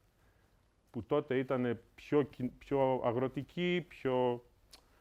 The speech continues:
ο άνθρωπος πιο κοντά στον άνθρωπο, το κουτσομπολιό σήμερα έχει γίνει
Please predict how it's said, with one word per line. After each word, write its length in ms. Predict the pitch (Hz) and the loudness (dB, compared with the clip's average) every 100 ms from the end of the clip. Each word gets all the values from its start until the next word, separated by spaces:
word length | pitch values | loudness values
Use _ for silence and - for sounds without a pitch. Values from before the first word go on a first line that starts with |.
| _ _ _ _ - | _ _ _ _ 0
ο 140 | 135 | 2
άνθρωπος 360 | 135 123 127 - _ _ - | 2 0 -6 -8 _ _ -4
πιο 100 | 135 | -2
κοντά 240 | 120 123 | 0 0
στον 220 | 131 135 | 0 0
άνθρωπο, 680 | 165 160 175 165 165 165 151 - - - - _ _ _ _ | 0 2 -2 0 2 2 -2 -16 -20 -20 -20 _ _ _ _
το 100 | - | -8
κουτσομπολιό 640 | 113 120 131 123 120 127 131 | -6 -2 0 4 4 4 2
σήμερα 320 | 135 127 123 | 0 0 0
έχει 160 | 120 | 0
γίνει 360 | 120 117 123 | -4 -2 0